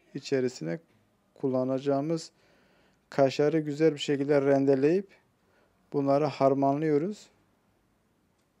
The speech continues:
Evet, açmış olduğumuz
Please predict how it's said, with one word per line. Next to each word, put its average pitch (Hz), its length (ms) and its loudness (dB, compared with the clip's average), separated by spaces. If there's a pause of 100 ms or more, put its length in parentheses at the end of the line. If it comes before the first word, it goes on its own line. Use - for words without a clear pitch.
(3750)
Evet, 143 280 -6
açmış 147 380 -6
olduğumuz 139 680 -4